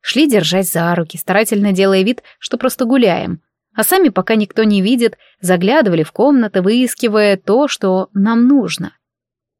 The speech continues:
Похитители зеркал из нас вышли отличные. Хотя всё прошло и не совсем гладко.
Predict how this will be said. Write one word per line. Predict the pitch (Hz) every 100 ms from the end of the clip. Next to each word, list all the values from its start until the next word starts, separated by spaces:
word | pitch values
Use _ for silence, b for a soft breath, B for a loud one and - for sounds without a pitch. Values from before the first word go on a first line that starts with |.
| _ _ _ _ -
Похитители | 196 202 208 220 208 202 202
зеркал | 185 180 - 208 294 294
из | 208
нас | 196 185
вышли | 175 170 196
отличные. | 170 165 156 - - 180 180 b b b
Хотя | - 233 - 359
всё | 415 302
прошло | 285 262 233
и | 262
не | 214
совсем | 196 - 240 202
гладко. | 208 254 -